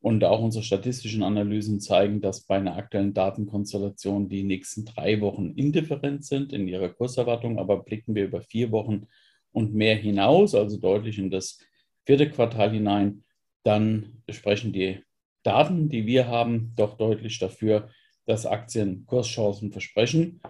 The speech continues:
Natürlich nur dann, wenn auch unsere Basiserwartung aufgeht, dass also das, was wir aktuell sehen, nur eine Pause im generellen positiven Konjunkturumfeld ist. Entsprechend sind wir in unseren Portfolien ja seit einigen Wochen jetzt wieder höher in Aktien investiert.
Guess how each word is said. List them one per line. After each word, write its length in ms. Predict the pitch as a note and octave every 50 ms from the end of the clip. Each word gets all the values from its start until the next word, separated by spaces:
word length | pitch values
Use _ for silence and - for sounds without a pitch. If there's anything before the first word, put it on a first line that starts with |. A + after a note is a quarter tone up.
| - _ _ _ _ _ _ _ _ _
Natürlich 720 | A2+ A#2 A2 A2 A#2 B2 C3 C3 C#3+ C#3+ C#3+ - - -
nur 120 | A2 A2+
dann, 460 | G2+ A2+ G#2 G#2+ A#2+ C3 C3+ C3+ - -
wenn 160 | - G2+ G#2+ G#2+
auch 120 | G#2 G2+
unsere 260 | G#2+ G#2 G#2 G#2 G2
Basiserwartung 840 | F2+ F2 F#2 G2 G#2 G#2 G2+ G2 E2+ F#2 F#2 G2 F#2+ F#2+ F#2+ F2+ -
aufgeht, 440 | - F2+ G#2 A2 - - A2 G#2+ A2
dass 160 | G#2 F#2+ -
also 200 | F#2+ G2 G2+ G2
das, 240 | - F2 F#2 F#2 -
was 160 | F#2+ F#2+ -
wir 80 | - -
aktuell 340 | F2 - _ F#2+ F#2+ G2 G2
sehen, 300 | - F2+ F2 G2 G2+ - _ _ _ _ _ _
nur 260 | - A#2+ A#2 A2+ G2+
eine 200 | F2+ G2+ G#2 G#2
Pause 420 | F#2+ - F#2+ D#2 F2 F#2 F#2 F#2+ F2+
im 160 | F2+ G2 F#2
generellen 640 | F2+ F2 F2+ F2 F2 E2 D#2 E2+ F2 F#2 F#2+ G2 - _ _
positiven 500 | - G#2+ G2 F#2+ F#2+ F#2 G2 F#2+ G2 G2
Konjunkturumfeld 800 | - G#2+ G#2+ G#2+ G#2+ A2 - - F2 - - - - - G#2 -
ist. 260 | B1+ C2 - - - - - _ _ _ _ _
Entsprechend 480 | - A2+ A2+ - C#3 D3 D3+ F3+ D#3+ -
sind 200 | C3 B2 A#2 A2
wir 160 | A#2 B2 A#2+
in 140 | A#2 A2+ A2+
unseren 480 | A2 A2 G#2+ A2+ A2 G#2+ G2+ G2 - _ _ _ -
Portfolien 580 | - G#2+ - - - C#3 D#3+ D#3+ D#3+ D#3 D3+
ja 180 | C#3 B2+ A#2 A2
seit 320 | G#2 A2 G#2 G#2+ G#2 -
einigen 380 | - - G#2 G#2 G#2 G#2 G#2 A2
Wochen 240 | G2+ - - G#2+ G#2+
jetzt 240 | G2+ G2+ - -
wieder 300 | - - - F#2+ - -
höher 260 | - C3 D3 D#3 D3+ D3+
in 140 | D3+ C3+
Aktien 380 | B2 B2 B2+ - - - A#2 A#2
investiert. 640 | A2+ A2 A2 G#2+ G#2+ - - - C3 C3+ C3+ C3